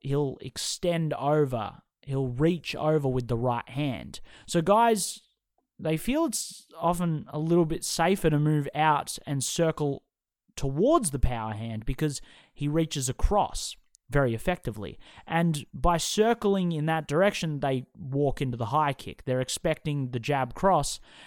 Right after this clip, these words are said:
and then they forget about the fucking shin coming their way,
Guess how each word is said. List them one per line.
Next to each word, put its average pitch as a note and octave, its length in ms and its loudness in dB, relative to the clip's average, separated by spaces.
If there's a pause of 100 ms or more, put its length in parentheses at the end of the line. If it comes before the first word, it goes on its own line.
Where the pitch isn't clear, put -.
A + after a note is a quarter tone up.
and C#3 160 -2
then C3 100 2
they B2+ 120 2
forget B2+ 320 0
about A#2+ 340 0
the A#2+ 80 -4
fucking A#2 340 -2
shin D#3 480 0
coming A#2 320 0
their G#2+ 180 -2
way, G2 380 -6